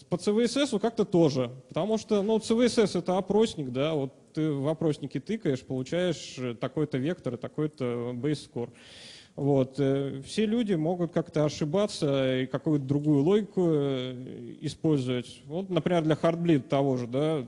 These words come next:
вот в, в Н В Д, э, нис посчитал, что должен быть вектор вот такой, C V S S.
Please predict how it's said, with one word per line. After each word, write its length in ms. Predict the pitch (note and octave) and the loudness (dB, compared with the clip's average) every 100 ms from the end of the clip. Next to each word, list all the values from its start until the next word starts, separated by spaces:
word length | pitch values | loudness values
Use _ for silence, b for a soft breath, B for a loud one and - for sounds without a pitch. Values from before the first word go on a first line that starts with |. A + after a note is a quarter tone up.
| B2+ | -10
вот 320 | C3 C#3+ F3+ - - | -6 -4 -4 -6 -20
в, 400 | - B2+ C#3+ C3+ - C3+ B B C3 | -12 -8 -8 -8 -10 -16 B B -2
в 120 | C#3 | 2
Н 80 | D#3+ | 4
В 160 | F3+ | 4
Д, 320 | F#3 B3 B3+ B3 - - | 4 4 2 0 -16 -12
э, 220 | C3 C3 | -4 -2
нис 260 | C#3 F#3+ - | 0 -2 -2
посчитал, 480 | D#3 - - E3+ | -6 -4 -2 0
что 160 | E3+ D3+ | 0 -4
должен 280 | C#3 E3 D#3 | -2 0 0
быть 200 | C#3+ C#3 | -2 0
вектор 320 | C#3+ F3 C3 | -4 -2 -4
вот 160 | B2+ - | -4 -6
такой, 400 | B2+ - A2 - _ - | -8 -6 -12 -14 _ -12
C 80 | A#2+ | -6
V 80 | A#2+ | -6
S 160 | - | -6
S. 160 | A#2+ | -12